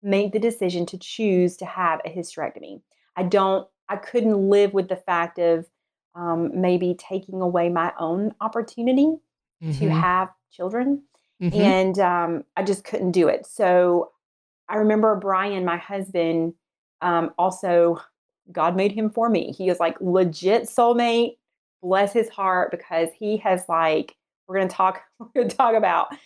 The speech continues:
Speaker 1: how we both had very different views of our marriage.
Speaker 2: <laughs>
Speaker 1: I was, I'm a very glass half full, rose colored glasses kind of person anyway. Um, but he, um, said to me, he goes, "Why are you crying so much?" And I was like, "I don't know."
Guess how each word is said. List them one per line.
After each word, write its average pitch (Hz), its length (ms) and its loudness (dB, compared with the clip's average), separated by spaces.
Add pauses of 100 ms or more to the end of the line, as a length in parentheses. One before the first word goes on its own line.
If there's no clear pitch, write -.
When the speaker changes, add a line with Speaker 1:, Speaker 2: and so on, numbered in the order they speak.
(200)
Speaker 1:
how 208 120 2
we 220 140 4
both 254 200 4
had 190 400 0
very 269 220 2
different 320 320 0
views 269 200 2
of 226 100 2
our 214 120 2
marriage. 196 600 0
Speaker 2:
<laughs> - 20 -20
Speaker 1:
I 233 640 2
was, 269 240 4
I'm 240 180 2
a 330 80 2
very 285 240 2
glass 220 560 -2
half 202 420 -4
full, 196 280 2
rose 190 300 4
colored 190 280 0
glasses 185 500 0
kind 240 140 -8
of 226 80 -6
person 233 320 -4
anyway. 233 560 2 (560)
Um, 202 320 2 (140)
but 202 260 0 (140)
he, 285 560 4 (220)
um, 190 360 0
said 302 300 2
to - 100 -12
me, 208 140 -2
he 208 100 -2
goes, 190 320 2 (120)
"Why - 100 -10
are 247 100 -2
you 262 100 2
crying 269 380 0
so 247 120 -2
much?" 196 240 0
And 202 40 -14
I 196 40 -14
was 190 80 -16
like, 196 120 -12
"I 214 40 -8
don't 247 240 -10
know." 262 420 0